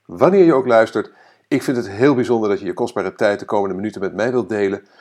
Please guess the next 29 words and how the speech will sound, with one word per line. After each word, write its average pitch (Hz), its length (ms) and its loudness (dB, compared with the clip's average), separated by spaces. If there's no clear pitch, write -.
om - 140 -4
te 135 100 -6
luisteren 165 420 6
naar 135 100 4
mijn 113 120 2
podcast 165 600 2
van 113 160 -4
deze 180 300 10
week 123 280 4
met 104 140 -4
de 127 60 -8
titel 127 460 2
S 208 200 4
E 160 120 8
O-tips 175 480 8
voor 101 240 2
Mobilegeddon 180 1000 8
twee 175 280 6
punt 160 240 4
nul. 151 380 8
Mijn 175 260 6
naam 165 180 6
is 139 140 -2
Erik 135 340 2
van 117 140 -8
Hal, 90 180 0
oprichter 143 460 -2
van 107 240 -8
CopyRobin, 87 640 -2